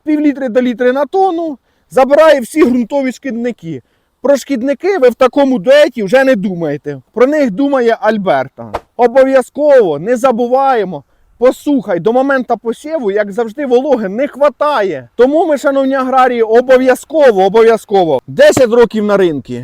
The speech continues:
аналогів йому немає. Попит тільки на нього росте. Це препарат Defenses. Бакова суміш, яку можна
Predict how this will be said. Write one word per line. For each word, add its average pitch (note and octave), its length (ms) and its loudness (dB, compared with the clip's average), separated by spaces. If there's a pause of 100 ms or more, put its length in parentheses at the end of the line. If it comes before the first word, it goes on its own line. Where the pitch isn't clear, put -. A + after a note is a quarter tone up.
аналогів B3+ 600 2
йому G#3 240 0
немає. C#3 640 -6 (200)
Попит C#4+ 440 0
тільки C4+ 320 -2
на A#3+ 140 -2
нього A#3+ 280 0
росте. A3 440 -2
Це C#4 200 2
препарат B3+ 500 0 (140)
Defenses. A#3 840 -2 (380)
Бакова B3+ 560 0
суміш, D#4 580 0 (400)
яку C4 280 2
можна G#3+ 640 2